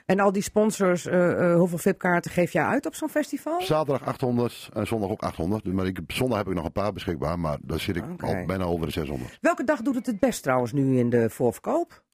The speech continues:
Speaker 2: Eh, de zaterdag wordt iets beter, iets beter. Het scheelt niet zo
Speaker 1: Ja,
Speaker 2: heel
Speaker 1: en
Speaker 2: veel,
Speaker 1: we
Speaker 2: hoor,
Speaker 1: hebben
Speaker 2: van
Speaker 1: het,
Speaker 2: de
Speaker 1: want op, op, op wat voor
Speaker 2: Dus, dat
Speaker 1: aantallen
Speaker 2: scheelt, eh,
Speaker 1: zitten we
Speaker 2: dus,
Speaker 1: nu?
Speaker 2: dat scheelt vijftienhonderd, eh,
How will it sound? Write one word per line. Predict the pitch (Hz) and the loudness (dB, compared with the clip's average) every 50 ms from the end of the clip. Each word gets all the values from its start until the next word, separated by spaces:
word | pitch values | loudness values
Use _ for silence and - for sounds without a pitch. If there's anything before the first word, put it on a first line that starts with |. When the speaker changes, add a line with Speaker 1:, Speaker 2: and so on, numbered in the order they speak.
| _ | _
Speaker 2:
Eh, | _ 104 107 104 101 98 | _ -2 0 0 2 2
de | 95 | 2
zaterdag | 95 113 117 104 82 85 | 2 2 2 2 0 -2
wordt | 76 80 76 | -2 0 -2
iets | 95 - | -2 -2
beter, | - 90 78 67 - - - | -2 -4 -4 -4 -6 -4 -2
iets | 135 - - - | -2 -2 -2 -4
beter. | - 71 73 69 - 80 | -6 -6 -6 -4 -2 -2
Het | 87 101 | -2 -2
scheelt | - - - 143 135 | -2 0 0 2 2
niet | 147 143 | 2 2
zo | 139 | 2
Speaker 1:
Ja, | 143 135 | 4 4
Speaker 2:
heel | 147 143 | 4 4
Speaker 1:
en | - | 4
Speaker 2:
veel, | - | 4
Speaker 1:
we | - - | 4 4
Speaker 2:
hoor, | - 220 | 4 4
Speaker 1:
hebben | 226 277 240 226 | 4 2 2 0
Speaker 2:
van | 208 196 | -2 0
Speaker 1:
het, | 196 214 | 0 2
Speaker 2:
de | 226 | 2
Speaker 1:
want | 226 226 208 - | 2 2 0 0
op, | 160 139 214 - | 0 0 2 2
op, | - 190 180 - | 2 0 0 0
op | 131 - 175 - | 0 0 0 0
wat | 190 226 233 233 - | 0 0 0 0 -2
voor | - - 240 233 226 220 226 | 0 4 6 6 6 6 6
Speaker 2:
Dus, | 139 135 - - - | 4 2 0 0 -2
dat | - 131 | 2 2
Speaker 1:
aantallen | - 240 151 143 | 4 4 4 4
Speaker 2:
scheelt, | 143 - - | 4 4 4
eh, | 139 139 | 6 6
Speaker 1:
zitten | - - 220 | 4 4 4
we | 196 220 | 2 4
Speaker 2:
dus, | 226 302 339 349 | 4 6 4 4
Speaker 1:
nu? | 349 | 4
Speaker 2:
dat | 311 135 | 2 2
scheelt | - - 143 127 | 2 2 0 2
vijftienhonderd, | - 139 131 123 - 123 113 117 117 113 110 98 110 | 2 2 0 2 2 2 2 2 2 0 0 2 2
eh, | 107 104 104 | 2 4 2